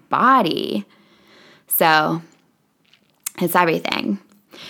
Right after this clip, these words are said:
Um, an-, another, another cool one is fairies.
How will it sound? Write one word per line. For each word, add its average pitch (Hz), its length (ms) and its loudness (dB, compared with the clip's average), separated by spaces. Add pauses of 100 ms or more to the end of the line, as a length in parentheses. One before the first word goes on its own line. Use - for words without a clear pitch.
(300)
Um, 170 640 4
an-, 202 220 4
another, 226 520 6
another 208 460 4
cool 175 340 2
one 160 340 2
is 165 500 2
fairies. - 1120 -2